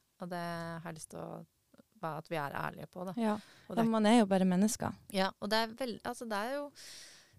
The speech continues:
Speaker 1: man kan ha en idé og en strategi. Det er ganske mye enklere å gjennomføre i et så trygt og forutsigbart, eh, miljø som Norge. Eh, det er jo mye, mye vanskeligere i, i,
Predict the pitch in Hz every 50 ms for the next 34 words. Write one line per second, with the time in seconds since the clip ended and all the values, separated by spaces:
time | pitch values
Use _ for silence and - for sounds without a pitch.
0 | - - 240 269 269 226 214 190 185 185 190 202 185 175 175 170 175 175 - 202
1 | 185 - 185 - - 277 311 240 226 240 254 233 - - 202 208 - - 202 180
2 | 160 - - 151 151 170 170 151 147 143 - - 156 147 147 156 156 156 - -
3 | 165 160 160 156 - - - 165 151 - - - 165 160 - - - - - -
4 | 165 151 - 165 165 160 - - 156 147 151 165 143 151 - _ - 160 160 156
5 | 151 151 151 151 151 151 151 151 160 - - 160 160 151 143 139 143 - - 156
6 | 151 156 160 160 170 165 - 202 262 285 - _ _ _ _ - - - 175 175
7 | 175 175 175 175 175 175 170 170 165 160 160 165 170 175 180 165 160 160 160 156
8 | 156 151 151 156 165 165 151 147 151 147 147 151 151 139 - - - 151 139 -
9 | - - 139 175 - - 160 151 151 165 165 165 - - 160